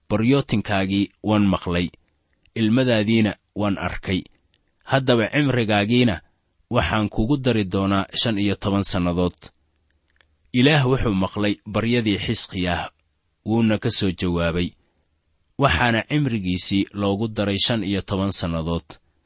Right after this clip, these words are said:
Sidaas daraaddeed, haddaba looma yeelin, sidaas haddaba looma yeelin Xisqiyaah daraaddii, laakiin waa Daa'uud daraaddiis.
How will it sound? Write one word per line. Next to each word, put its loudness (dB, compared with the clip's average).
Sidaas 0
daraaddeed, 0
haddaba 0
looma 4
yeelin, 4
sidaas 2
haddaba 0
looma 4
yeelin 4
Xisqiyaah -2
daraaddii, -2
laakiin 2
waa 0
Daa'uud 0
daraaddiis. -2